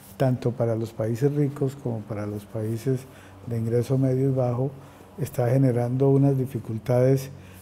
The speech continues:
absolutamente incompatibles con el nivel de riqueza que ha generado la sociedad y con las expectativas que se tendrían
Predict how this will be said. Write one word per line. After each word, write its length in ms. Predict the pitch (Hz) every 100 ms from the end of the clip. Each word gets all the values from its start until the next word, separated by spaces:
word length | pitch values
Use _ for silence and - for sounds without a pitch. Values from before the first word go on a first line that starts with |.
| -
absolutamente 880 | 120 - 123 123 123 139 143 143 147
incompatibles 960 | 139 123 117 120 113 139 135 135 139
con 220 | - 127
el 100 | 120
nivel 320 | 113 117 120
de 80 | 123
riqueza 540 | 135 123 - 113 123 123 - - - -
que 100 | 127
ha 60 |
generado 480 | 127 127 117 117 120
la 100 | 127
sociedad 640 | 117 117 - 117 117 120 - - - -
y 140 | 180
con 160 | 143 139
las 180 | 120 107
expectativas 720 | 113 120 113 113 104 127 135
que 60 | 135
se 140 | 120
tendrían 600 | 117 113 107 120 127 131